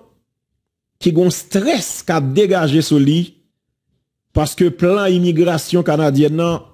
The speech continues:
sou wout pou chanje la. Li sou wout pou l chanje, e yo pa konnen kòman sa pral fèt, gen gwo presyon k ap fèt la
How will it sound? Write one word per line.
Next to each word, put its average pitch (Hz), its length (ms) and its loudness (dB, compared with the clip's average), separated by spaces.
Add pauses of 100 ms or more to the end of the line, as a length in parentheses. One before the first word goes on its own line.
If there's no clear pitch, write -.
(140)
sou 156 320 0
wout 170 220 -2
pou 165 120 -2
chanje 160 380 0
la. 113 320 -4 (1400)
Li 147 160 2
sou 175 220 2
wout 180 100 0
pou 190 160 2
l 165 60 0
chanje, 170 400 2 (1500)
e 185 160 2 (880)
yo 160 220 2
pa 175 180 -6
konnen 165 320 0
kòman 165 280 -2
sa 156 180 -2
pral 143 180 0
fèt, 185 460 -4 (840)
gen 165 260 0
gwo 175 300 0
presyon 185 500 -2
k 160 100 -2
ap 131 60 -14
fèt 147 280 -2
la 156 460 -2